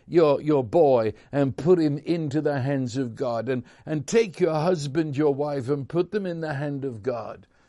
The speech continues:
Take, take that interview you have to have and put it into the hands of God. And, and, and therefore, it's no longer my worry. I,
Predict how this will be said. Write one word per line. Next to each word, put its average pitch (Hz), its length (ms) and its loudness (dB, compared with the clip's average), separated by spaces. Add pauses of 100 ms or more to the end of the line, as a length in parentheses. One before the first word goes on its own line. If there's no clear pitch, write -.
(320)
Take, 180 280 -2
take 185 320 0
that 170 320 -4
interview 196 680 -2
you 180 260 -2
have 160 260 -4
to 180 120 -2
have 180 380 -4
and 160 220 -8
put 208 260 -6
it 170 160 -4
into 156 240 -4
the 147 220 -6
hands 147 320 -8
of 143 160 -8
God. 160 320 -8 (440)
And, 160 200 -4
and, 175 240 -8
and 156 260 -8
therefore, 185 500 -2
it's 156 180 -8
no 214 180 -2
longer 190 720 -6
my 190 840 -8
worry. 160 880 -6
I, 151 560 -6